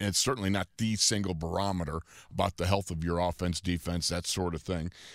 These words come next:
But you take a look at this, and the Steelers are at a minus two, all right, and the Eagles are at a plus twelve. And you, like, go, "Oh." But you think how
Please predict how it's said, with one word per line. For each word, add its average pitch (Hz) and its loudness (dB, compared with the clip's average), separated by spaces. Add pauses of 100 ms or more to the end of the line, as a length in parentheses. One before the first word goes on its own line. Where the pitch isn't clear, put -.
But - 0
you 143 0
take 160 0
a 139 4
look 139 2
at 117 0
this, 123 2
and 101 2
the 98 0
Steelers 143 0
are 101 4
at 101 4
a 87 2
minus 120 2
two, 95 0 (680)
all 95 4
right, 104 4 (100)
and 117 4
the 92 2
Eagles 107 2
are 90 0
at 92 2
a 82 -2 (200)
plus - 0
twelve. - -4 (840)
And 104 -2
you, 110 0
like, 98 -2
go, 95 -4 (220)
"Oh." 104 0 (560)
But 120 0
you 139 4
think 151 0
how 135 2